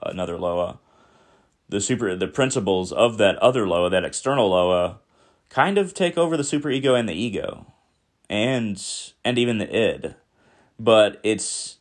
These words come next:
it starts with, I think, the neutralization of the ego, and then a full possession takes place, and the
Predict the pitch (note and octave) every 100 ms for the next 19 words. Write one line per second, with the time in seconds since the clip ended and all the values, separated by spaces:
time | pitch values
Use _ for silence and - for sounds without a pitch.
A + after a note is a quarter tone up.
0 | - A2+ - C#3+ C3 G#2+ - - - -
1 | _ _ - A2 G#2 G2 - - G2 F#2+
2 | - D3 G#2 - _ _ _ _ _ _
3 | _ _ - G#2 G#2 - G#2 G2 G2 F#2+
4 | G#2 F#2+ F2 - B2+ G2+ - F2+ - G#2
5 | G#2+ F#2+ F#2 G#2+ G2+ G2 G#2 G#2+ G2 F2
6 | F2+ - F#2 F2+ F#2 F2 F2